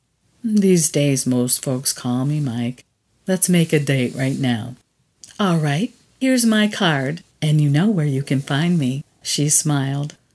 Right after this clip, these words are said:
"I'll call you tomorrow." "Good. Now your mother went to a great deal of trouble. Enjoy the party. Good night." And he watched her leave, hoping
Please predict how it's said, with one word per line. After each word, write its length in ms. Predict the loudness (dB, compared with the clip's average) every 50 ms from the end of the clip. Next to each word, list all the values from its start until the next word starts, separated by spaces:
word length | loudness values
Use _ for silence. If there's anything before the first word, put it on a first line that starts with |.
| _ _ _ _ _ _ _ _ _ 0
"I'll 180 | 2 2 2
call 280 | 0 0 -2 0 0 2
you 120 | 0 0
tomorrow." 680 | 0 0 0 2 2 2 0 -2 -2 -2 -4 -4 -6 -10 -12 _ _ _ _ _ _ _ _ _ _ _ _ _
"Good. 400 | -2 -2 0 2 0 0 -2 -6 -14 _ _ _ _ _ _
Now 140 | -2 0 0
your 200 | 2 2 2 2
mother 300 | 2 2 2 0 0 0
went 180 | 0 -2 -2 -2
to 120 | -2 0
a 60 | -2 -2
great 340 | -2 -2 -2 -2 -2 -2
deal 240 | 0 -2 0 0 0
of 120 | -2 -2 -4
trouble. 520 | -8 -8 -6 -6 -6 -6 -6 -8 -8 -14 _ _ _ _ _ _ _ _
Enjoy 400 | -2 0 0 2 2 2 2 2
the 120 | 2 0 -2
party. 680 | -4 -6 -6 -4 -2 -2 0 0 -2 -2 -4 -6 -10 -14 _ _ _ _ _ _ -6
Good 180 | -6 -4 -4
night." 500 | -4 -6 -6 -8 -10 -14 -18 _ -20 -20 _ _ _ _ _ _ _ _ _ _ _ _ _
And 160 | 2 4 4 4
he 80 | 4
watched 420 | 2 0 0 -2 0 -2 -2 0 0
her 160 | 0 0 0
leave, 400 | 0 0 -2 0 -2 -2 -4 -8 -10 _ _
hoping 600 | -6 -6 -6 -2 0 0 0 2 0 -2 -4 -6